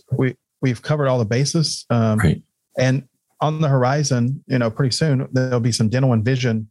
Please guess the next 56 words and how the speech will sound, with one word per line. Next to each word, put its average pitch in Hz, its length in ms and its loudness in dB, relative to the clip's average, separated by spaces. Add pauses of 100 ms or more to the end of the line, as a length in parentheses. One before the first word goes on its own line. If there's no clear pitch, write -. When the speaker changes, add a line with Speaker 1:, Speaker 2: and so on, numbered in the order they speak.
(100)
Speaker 1:
uh, 113 140 2
on 113 100 2
a 113 60 0
separate - 320 -2
plan. 120 340 0 (140)
We 120 100 0
haven't 123 180 0
gotten 123 240 0
there 123 200 2
yet, 107 240 0 (440)
Speaker 2:
Mm-hmm. 87 200 2
Speaker 1:
uh, 113 200 -4 (140)
but 120 220 -2 (760)
we're 139 160 2
excited. 135 400 -2
I 127 60 2
mean, 127 180 4
this, - 420 -2 (380)
this 165 180 0
program, 135 720 0
'cause 143 180 -2 (160)
remember 151 320 0
when 127 140 2
you, 120 60 2 (120)
when 131 200 2
we 151 100 4
wanted 196 240 2
to, 123 160 0
we 139 120 0
set 156 180 -2
out 135 120 -4
to 123 80 -6
take 120 220 -4
care 120 160 0
of 117 80 0
veterans. 107 420 0 (520)
Okay, 139 220 0
we 143 120 2
can 156 120 2
get 156 120 0
'em 156 120 0
a 127 60 0
job. 117 380 -2
Now 135 180 0
we 196 120 0
wanna 139 300 2
make 120 200 0
'em 107 220 -2 (420)
healthy 135 480 -2
and 117 120 0
we 120 80 2
wanna 123 220 2
make 123 220 0
'em 117 100 2
financially 120 480 0
stable. 110 520 -6